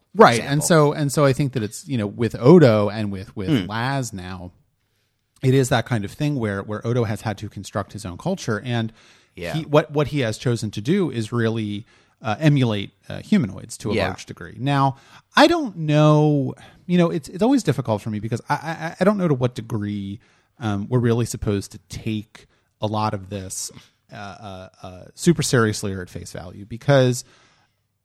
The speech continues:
Speaker 2: the episode as constructed actually was a lot more on the side of, they had a whole scene where Sisko was going to come to Odo and basically say, like, "Yeah, humanoids are all racist," and that would have been awful.
Speaker 1: Yeah.
Speaker 2: I'm glad they didn't do that. I think that having Quark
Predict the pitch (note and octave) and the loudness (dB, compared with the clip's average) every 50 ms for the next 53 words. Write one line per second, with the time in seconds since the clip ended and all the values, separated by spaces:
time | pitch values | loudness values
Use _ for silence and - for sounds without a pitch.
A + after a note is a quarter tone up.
0 | _ _ _ _ _ - D3 F#3+ A#3 C4+ D4+ C#4 D4+ C4+ E3+ D3+ C#3+ - - B2 | _ _ _ _ _ 0 6 6 6 6 6 4 2 4 4 4 2 2 0 -4
1 | - - A2+ G#2+ - A#2+ G#2 F#2+ G#2 A2 - - - A2+ G2 G#2 G2 - F#2 F#2+ | 0 0 0 0 0 -4 -6 -4 -4 -4 -6 -6 -8 -6 -6 -6 -6 -8 -6 -6
2 | F#2+ G2+ F#2 D2 G#2 G2+ G2 G2 F#2+ E2 F#2 F#2+ G2 F#2+ - - F#2+ F#2+ G2 F#2+ | -4 -6 -6 -6 -8 -8 -6 -6 -8 -8 -8 -10 -10 -8 -6 -6 -6 -6 -6 -8
3 | F#2 F2+ F2+ - C#3+ C#3+ F3 G#3+ F#3+ B2 F#2 - - C3 C3+ B2 - - - G2 | -10 -10 -10 -8 -2 0 2 2 2 0 -4 -4 -6 -6 -6 -6 -6 -8 -10 -10
4 | G2+ A2 C3 C#3 G#2+ G2 - - A#2+ G#2+ - - A2 G2+ F#2+ G2+ G2+ - G2+ G2+ | -10 -10 -10 -8 -10 -10 -8 -8 -8 -8 -6 -4 -4 -4 -4 -8 -12 -10 -10 -10
5 | G2+ G2+ - G#2 - - - G#2+ G2+ G2+ G#2+ G2 - - F#2 G2+ A2 A2 A2+ G#2+ | -10 -10 -12 -14 -14 -12 -10 -8 -8 -8 -8 -10 -10 -8 -6 -4 -4 -2 -4 -4
6 | G2 G2+ G2+ G2 - - G2+ F#2+ - - G2+ G2 G2+ G2+ G2+ G2 A2+ D3 G3+ A#3+ | -6 -6 -8 -8 -10 -12 -12 -14 -10 -8 -8 -8 -6 -8 -8 -4 -2 0 2 4
7 | A#3+ G#3+ C#3 G#2+ C#3+ D#3 F3+ G3+ G3+ G3+ G#3 G3 E3+ E3+ F3+ F#3+ G3+ F#3+ E3+ E3 | 4 4 2 2 0 -2 -2 0 0 0 -2 -2 -2 0 0 0 0 0 -2 -2
8 | F#3+ A3+ G#3+ - - G#2 F#2 F#2 - B2+ A#2 A#2 A#2+ A#2 A2 - A#2+ C3 - - | -2 -4 -4 -4 -4 -4 -6 -6 -8 -10 -10 -10 -12 -14 -18 -20 -20 -20 -20 -20
9 | _ _ _ _ _ _ B2+ A#2+ _ D3 C#3+ D#3 F3 F#3+ F3+ C#3+ A#2 A2 A2 G2+ | _ _ _ _ _ _ _ _ _ -4 0 0 0 0 0 -4 -4 -4 -6 -6
10 | F#2+ F#2+ F#2+ F2+ E2 - - G#2+ B2 A2 G#2 G2 F#2+ F2+ D#2+ D2 D2 D2 C#2 - | -6 -6 -10 -12 -14 -12 -4 -2 -2 -2 0 -2 -4 -4 -4 -6 -10 -12 -16 -18
11 | - _ - A#2 B2 D3 D#3 D#3+ C#3+ C#3 A2+ G#2+ G#2 G#2 G2+ B2 B2 A2+ G2 F#2+ | -20 _ -6 -4 2 6 6 6 6 4 2 2 0 -2 -2 -2 -2 -2 -4 -8
12 | F2+ - _ - - - - D#3 D#3+ - A3+ A3 G#3 - D#3 - _ _ _ _ | -10 -14 _ -20 -16 -4 2 2 2 4 2 0 0 0 -2 -4 _ _ _ _
13 | _ - - - E3 E3 C#3+ C3 B2 - - D3+ C#3+ C#3 C3+ B2+ B2+ - - | _ -12 -6 -2 0 0 0 0 -4 -4 0 2 4 4 4 2 0 -4 -18